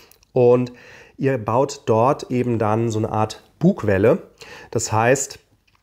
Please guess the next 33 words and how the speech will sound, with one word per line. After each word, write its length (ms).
ihr 100
setzt 240
sehr 120
viele 260
weiße 340
Slope-Elemente 840
drauf. 520
Ihr 220
habt 400
kleine, 760
ähm, 340
so, 120
ja, 240
so 140
weiße, 420
ähm, 600
Farnelemente 1120
und 160
sogar 340
Engelsflügel. 1000
Das 120
ist 180
ziemlich 440
cool 140
gemacht, 340
so 120
von 180
der 120
Idee. 260
Gefällt 360
mir 100
echt 220
gut. 280